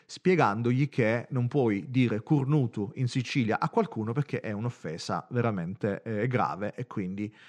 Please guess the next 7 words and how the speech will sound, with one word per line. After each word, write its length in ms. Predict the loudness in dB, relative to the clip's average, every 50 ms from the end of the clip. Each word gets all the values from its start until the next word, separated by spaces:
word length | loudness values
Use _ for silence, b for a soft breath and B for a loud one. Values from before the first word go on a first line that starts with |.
| B B B B B B -10
eh, 360 | -8 -8 -6 -6 -8 -8 -6
la 160 | -4 -2 0
reazione 720 | 0 0 0 -2 -2 -4 -6 -6 -6 -6 -6 -6 -8 -10 -12 _ _ _ _ _ _ _ _ _
è 260 | _ -6 -4 -4 -4 -6
poi, 380 | -6 -4 -2 -2 -2 -4 -4 -8 _ _ _
eh, 420 | -14 -12 -12 -12 -12 -14 -14 -18 -20 _ _ _ _
inevitabile. 840 | -2 0 2 2 2 0 -2 -4 -4 -4 -4 -6 -10 -12 -14 -16